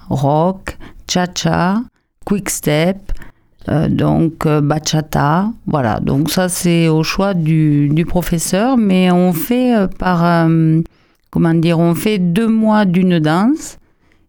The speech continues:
et on fait deux mois d'une autre, et cetera. Donc, on voit plusieurs danses dans la même année.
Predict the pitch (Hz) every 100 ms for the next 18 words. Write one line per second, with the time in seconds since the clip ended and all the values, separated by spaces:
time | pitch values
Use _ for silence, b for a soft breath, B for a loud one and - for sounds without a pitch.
0 | - 170 180 202 - - 160 147 156 165
1 | 160 156 170 165 165 151 156 147 185 190
2 | 180 - 160 160 131 120 - 143 131 147
3 | 143 143 170 - - 208 185 170 156 151
4 | 202 202 202 185 180 175 156 143